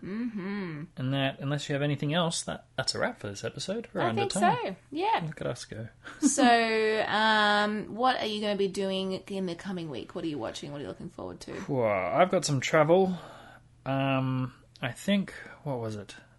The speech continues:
Speaker 2: The Favourite is on my airline flight this afternoon, so I
Speaker 1: More
Speaker 2: might watch
Speaker 1: plane reviews by
Speaker 2: Yeah,
Speaker 1: Tig.
Speaker 2: so I
Speaker 1: I'm
Speaker 2: might
Speaker 1: not
Speaker 2: actually
Speaker 1: playing
Speaker 2: watch a
Speaker 1: Favourite
Speaker 2: movie
Speaker 1: on
Speaker 2: that won an Oscar. <laughs>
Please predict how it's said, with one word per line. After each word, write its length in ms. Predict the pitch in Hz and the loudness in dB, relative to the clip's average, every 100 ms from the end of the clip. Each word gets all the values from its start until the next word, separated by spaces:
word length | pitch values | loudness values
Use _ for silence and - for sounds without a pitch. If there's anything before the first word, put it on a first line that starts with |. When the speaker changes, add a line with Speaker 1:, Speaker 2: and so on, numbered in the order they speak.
| _ - | _ -16
Speaker 2:
The 60 | - | -14
Favourite 760 | - 139 160 196 180 - - - - | 0 2 2 2 0 -2 -4 -8 -6
is 160 | 120 | -4
on 480 | 120 120 117 113 110 - | -2 -2 -2 -2 -4 -8
my 340 | 127 120 113 110 - | -6 -2 -2 -4 -2
airline 680 | 131 135 139 143 143 139 - - | 0 2 2 2 0 -2 -6 -14
flight 400 | - - 147 147 - _ _ _ - | -10 -2 0 0 -6 _ _ _ -12
this 200 | - - | -6 0
afternoon, 680 | 143 - 147 160 190 196 196 | 0 0 0 2 4 4 2
so 140 | - | 0
I 40 | 113 | 0
Speaker 1:
More 120 | 113 | 0
Speaker 2:
might 60 | 107 | 2
watch 180 | 110 190 | 2 4
Speaker 1:
plane 80 | 196 | 2
reviews 380 | 190 202 214 220 | 2 -2 -6 -6
by 400 | 170 170 185 190 185 | -8 -6 -6 -8 -2
Speaker 2:
Yeah, 320 | 196 190 139 | 6 8 8
Speaker 1:
Tig. 60 | 117 | 6
Speaker 2:
so 120 | 180 | 6
I 20 | |
Speaker 1:
I'm 60 | 175 | 6
Speaker 2:
might 80 | 170 | 8
Speaker 1:
not 60 | 143 | 8
Speaker 2:
actually 220 | 127 143 | 6 4
Speaker 1:
playing 60 | 127 | 6
Speaker 2:
watch 140 | 123 | 4
a 20 | 131 | 4
Speaker 1:
Favourite 120 | 127 | 4
Speaker 2:
movie 140 | 131 131 | 6 4
Speaker 1:
on 60 | |
Speaker 2:
that 140 | 123 117 | 2 4
won 140 | 139 | 4
an 100 | 117 | 4
Oscar. 460 | 104 - 123 135 | 2 0 0 -2
<laughs> 60 | 165 | -2